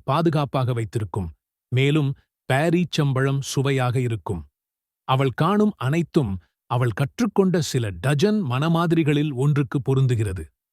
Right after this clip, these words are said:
நான் வேலைக்குச் செல்லும்போது சம்பளம் மற்றும் பில்கள் என்ன என்று யோசித்து குழப்பத்தில் அவள் நிற்கவில்லை. நிலைமையை பற்றி அவளுக்கு ஒரு தெளிவான விளக்கம் உள்ளது. "பப்பா என்னுடன் விளையாடவில்லை.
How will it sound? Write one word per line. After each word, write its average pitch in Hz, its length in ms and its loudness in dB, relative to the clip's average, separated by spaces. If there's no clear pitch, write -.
நான் 139 200 2
வேலைக்குச் 180 460 0
செல்லும்போது 131 580 0
சம்பளம் 175 540 2
மற்றும் 139 380 0
பில்கள் 233 500 4
என்ன 165 240 4
என்று 135 280 0
யோசித்து 135 500 0
குழப்பத்தில் 175 500 2
அவள் 110 240 -2
நிற்கவில்லை. 113 600 -2
நிலைமையை 165 440 4
பற்றி 139 380 -2
அவளுக்கு 131 480 -2
ஒரு 123 240 0
தெளிவான 165 560 2
விளக்கம் 120 460 -2
உள்ளது. 143 300 2
"பப்பா 127 400 -2
என்னுடன் 131 380 2
விளையாடவில்லை. 117 640 -2